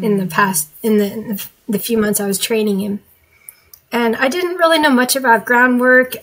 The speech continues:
Speaker 1: I didn't really know much about connecting. I just knew how to ride really well, and I was, knew how to be
Speaker 2: Mm.
Speaker 1: coachable. So my, the trainer would teach me while I was riding the horse, and she would be basically training the horse as I rode and using me kind of like as a
Speaker 2: Okay.
Speaker 1: guinea pig in a sense, you know.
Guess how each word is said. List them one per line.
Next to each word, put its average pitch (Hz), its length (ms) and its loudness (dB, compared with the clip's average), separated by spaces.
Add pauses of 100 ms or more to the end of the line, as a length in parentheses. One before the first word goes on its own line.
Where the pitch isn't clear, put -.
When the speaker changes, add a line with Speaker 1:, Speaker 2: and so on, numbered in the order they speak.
Speaker 1:
I 233 100 0
didn't 233 200 2
really 247 180 0
know 233 120 4
much 233 200 2
about 208 240 -2
connecting. 240 640 0
I 247 140 0
just 226 320 0
knew 254 180 4
how 254 120 4
to 208 100 2
ride 226 300 2
really 262 260 2
well, 254 380 2
and 233 120 0
I 220 60 2
was, 208 240 -4 (260)
knew 262 200 4
how 240 120 2
to 220 100 -2
be 233 140 -2
Speaker 2:
Mm. - 40 -10
Speaker 1:
coachable. 214 540 -2
So 240 200 0
my, 226 260 0 (120)
the 240 100 2
trainer 269 480 0 (300)
would 240 260 0
teach 240 320 -4
me 214 400 2
while 220 320 2
I 208 80 0
was 208 140 -2
riding 196 260 0
the 196 60 0
horse, 190 280 -2
and 214 100 -4
she 254 140 -2
would 233 100 0
be 220 160 -2
basically 220 380 2
training 214 260 -2
the 202 80 -2
horse 208 260 0
as 196 100 -4
I 190 100 -2
rode 190 380 -6 (400)
and 233 80 0
using 214 240 0
me 180 80 0
kind 196 220 -4
of 160 80 -4
like 190 160 -4
as 202 100 -4
a 220 40 -4
Speaker 2:
Okay. 208 80 -4
Speaker 1:
guinea 269 180 -2
pig 196 240 -4
in 190 100 0
a 180 40 0
sense, 196 420 -4
you 220 100 -4
know. 190 200 -4